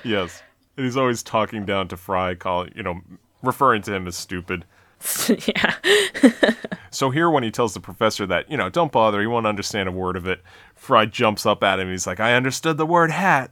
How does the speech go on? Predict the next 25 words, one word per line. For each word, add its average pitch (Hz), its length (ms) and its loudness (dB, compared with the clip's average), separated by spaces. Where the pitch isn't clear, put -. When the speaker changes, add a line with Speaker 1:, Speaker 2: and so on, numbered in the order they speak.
Speaker 2:
<laughs> - 80 -4
Speaker 1:
Very 262 880 4
funny. 85 340 -4
And 117 360 -2
we 131 120 -2
learn 151 280 2
that 135 220 2
the 120 100 -2
professor 139 580 -2
arranged 123 460 0
for 120 100 -8
them 110 160 -4
to - 80 -16
be 101 120 -6
roommates, 127 580 -4
so 135 500 0
he 147 140 -6
would 139 100 0
only 135 280 -4
have 123 260 -2
to 117 80 -6
remember 104 360 -4
one 92 280 -4
phone 85 260 -8
number. 76 380 -12